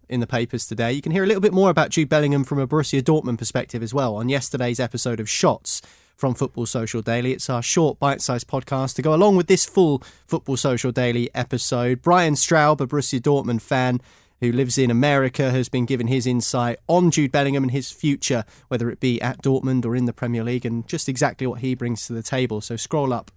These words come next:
on the timeline if you're listening on the Football Social Daily feed to listen to that episode of Shots from yesterday.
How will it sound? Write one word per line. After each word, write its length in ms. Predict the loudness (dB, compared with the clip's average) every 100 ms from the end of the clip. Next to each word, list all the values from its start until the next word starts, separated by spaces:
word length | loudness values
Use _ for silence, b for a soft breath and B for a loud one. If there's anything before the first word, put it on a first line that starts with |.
| _
on 160 | 0 0
the 80 | 2
timeline 560 | 2 4 4 2 0 b b b
if 120 | -2
you're 80 | 4
listening 300 | 6 6 6
on 100 | 4
the 60 |
Football 280 | 0 -4 -6
Social 300 | -2 -2 -2
Daily 260 | -2 -2 -2
feed 300 | -2 -2 -2 b b b
to 100 | -8
listen 280 | -6 -4 -6
to 120 | -6
that 260 | -6 -8 -8 _
episode 540 | -14 -12 -10 -6 -6 -6
of 100 | -10
Shots 340 | -8 -6 -8
from 180 | -6 -4
yesterday. 580 | -2 -2 -4 -2 -2